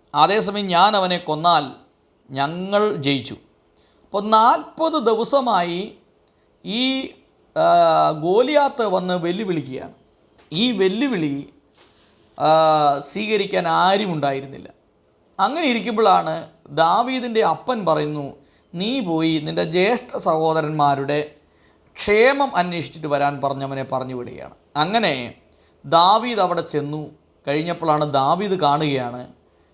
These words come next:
ഈ, ആ, ഗോലിയാത്ത് നിന്ന് വെല്ലുവിളിക്കുകയാണ്. അപ്പോൾ ദാവീദിന് പെട്ടെന്ന് ഒരു ചിന്തയുണ്ടായി, "എൻ്റെ ദൈവത്തെ നിന്ദിക്കുന്ന ഈ ഫിലിസ്ത്യൻ ആരാണ്?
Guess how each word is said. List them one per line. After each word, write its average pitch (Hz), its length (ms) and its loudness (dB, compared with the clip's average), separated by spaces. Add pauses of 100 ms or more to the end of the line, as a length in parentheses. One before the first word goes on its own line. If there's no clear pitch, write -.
(120)
ഈ, 135 440 -2 (1600)
ആ, 127 160 -2
ഗോലിയാത്ത് 185 680 4
നിന്ന് 151 200 -6
വെല്ലുവിളിക്കുകയാണ്. 139 640 -8 (500)
അപ്പോൾ 131 480 -6 (800)
ദാവീദിന് 156 840 4
പെട്ടെന്ന് 156 560 -6 (680)
ഒരു 147 100 0
ചിന്തയുണ്ടായി, 147 800 -2 (600)
"എൻ്റെ 262 440 0
ദൈവത്തെ 202 680 -2
നിന്ദിക്കുന്ന 175 600 -6
ഈ 156 280 -4
ഫിലിസ്ത്യൻ 202 720 -2 (140)
ആരാണ്? 147 380 4